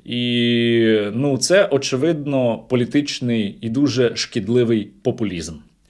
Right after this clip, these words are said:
Тому що, як би хто не ставився до президента України сьогодні, варто враховувати такий малесенький, я розумію, що для народних депутатів це незначний нюанс, як повномасштабна агресія Російської Федерації проти України.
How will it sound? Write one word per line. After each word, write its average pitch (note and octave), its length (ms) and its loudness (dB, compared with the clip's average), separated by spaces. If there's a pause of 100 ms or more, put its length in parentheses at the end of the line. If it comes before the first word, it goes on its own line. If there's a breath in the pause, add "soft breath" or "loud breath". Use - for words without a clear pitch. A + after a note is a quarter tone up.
(380 loud breath)
Тому D3 260 4
що, C3 200 0
як A#2 340 4
би G#2 140 -6
хто A#2 300 -2
не G#2+ 120 -2
ставився F#2 540 -4
до G#2 120 -4
президента F#2+ 600 -4
України F#2+ 480 -4
сьогодні, E3+ 580 0 (720 soft breath)
варто D#3+ 640 4 (180)
враховувати C3 1000 0
такий D3+ 380 -2
малесенький, F3+ 920 2
я C#3+ 120 4
розумію, F3 360 0
що - 160 0
для C3+ 200 0
народних D3+ 400 0
депутатів C#3 480 -2
це C#3 180 -2
незначний D3+ 680 -2
нюанс, A3+ 600 -4 (300)
як D3 220 0
повномасштабна G#2+ 960 0 (320 soft breath)
агресія C3+ 680 0
Російської A#2+ 480 -4
Федерації - 440 -4
проти - 260 -4
України. G2 480 -6